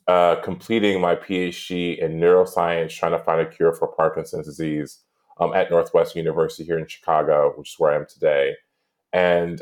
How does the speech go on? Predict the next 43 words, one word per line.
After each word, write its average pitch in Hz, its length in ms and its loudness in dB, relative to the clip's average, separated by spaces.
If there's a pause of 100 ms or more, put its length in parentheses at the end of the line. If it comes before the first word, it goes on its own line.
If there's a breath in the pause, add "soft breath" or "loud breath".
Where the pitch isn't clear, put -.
I 92 100 4
just 87 240 -6
noticed 87 680 4
that 82 480 0
my 87 240 2
lab 82 440 4 (100)
had 87 160 0
kind 82 180 -2
of 78 80 0
a 78 80 2
rich 80 320 -8
scenario. 69 360 -2 (100)
We 80 80 -12
had 87 160 -6
lots 82 260 -4
of 78 80 -12
resources, 87 540 -2
we 78 100 -8
had 78 180 -2
lots - 220 -10
of 76 140 -20
funding, 78 400 -4
thank - 180 -6
goodness. - 540 -10 (420)
Um, 90 500 0
but - 180 2
there 101 120 6
were 92 140 4
labs 90 420 2
across 87 540 -2
the 82 100 -2
hallway 98 520 2
even, 78 440 -10 (460)
um, 85 300 2
that 92 140 2
were 90 120 2
smaller, 92 540 2
who 90 140 -8
didn't 110 260 -2
have 85 180 2
our 78 100 0
resources 80 640 -4
and 80 260 -2